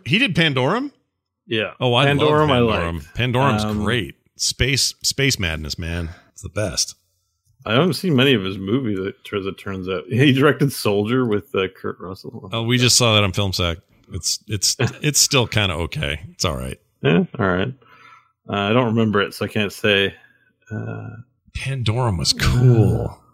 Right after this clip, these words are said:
Speaker 1: Ben Foster was in that. Oh, man. That Cam Giga-, Giganet, Gigabit. What's his name? Cam Gigabit?
Speaker 2: Yeah, I think for me, he's, like, one in twenty on movies I liked. I liked Pandorum.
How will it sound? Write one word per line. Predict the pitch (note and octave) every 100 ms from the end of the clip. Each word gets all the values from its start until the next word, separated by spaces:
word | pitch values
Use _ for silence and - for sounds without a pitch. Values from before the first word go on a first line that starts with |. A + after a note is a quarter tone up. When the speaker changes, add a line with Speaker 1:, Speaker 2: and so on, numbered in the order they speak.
| _ _ -
Speaker 1:
Ben | G#2 A#2
Foster | - F#2 G2 - C3
was | B2+ B2
in | C3
that. | C3 C3 B2 -
Oh, | E2 E2 D#2+ D2
man. | D2 D#2+ E2 D#2+ D#2+ - _ _ _ _ _ _ _ -
That | E2+ E2
Cam | - B2 A#2 G#2+
Giga-, | F2+ A#2 A#2 G#2 F2+
Giganet, | - A2+ A#2 A2 A#2 B2+ _ -
Gigabit. | G#2+ A2 A2 A#2+ C3+ - - _
What's | - A#2
his | A#2
name? | A2+ A#2+ B2+
Cam | - A#2+ A2+ A2
Gigabit? | G#2 A2+ A#2+ B2+ C3+ _ _ _ _ _ _ _ -
Speaker 2:
Yeah, | G#2+ C#3+ A2+ F#2
I |
think | - C3+ B2+
for | - -
me, | G#2 C3 B2
he's, | G#2+ G2+
like, | G#2
one | G2 F#2+ A2 A2
in | G#2 F#2+
twenty | F2+ - A2 A2 G2
on | F#2+ F#2 -
movies | G2+ G2 G2+
I | F#2+
liked. | F#2 G2+ G2+ -
I | F#2+
liked | G2+ G2 -
Pandorum. | - G2 F2+ G2+ G2 G2+